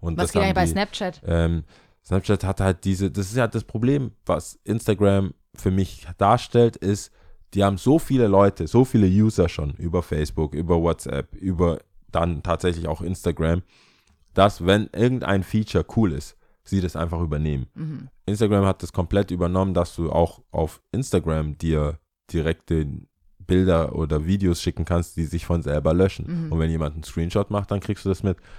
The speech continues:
Speaker 1: Das war ja, und dann die Filter. Die haben sich viele Leute gekrallt aus, äh,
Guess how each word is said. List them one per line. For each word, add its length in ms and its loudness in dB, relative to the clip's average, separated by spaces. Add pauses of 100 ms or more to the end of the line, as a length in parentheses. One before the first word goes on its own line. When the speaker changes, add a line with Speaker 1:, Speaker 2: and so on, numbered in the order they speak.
(100)
Speaker 1:
Das 140 -4
war 140 4
ja, 120 4 (240)
und 180 0
dann 160 2
die 120 -2
Filter. 420 -2 (280)
Die 60 2
haben 140 4
sich 160 -2
viele 320 0
Leute 340 0
gekrallt 560 0
aus, 460 -4
äh, 560 -2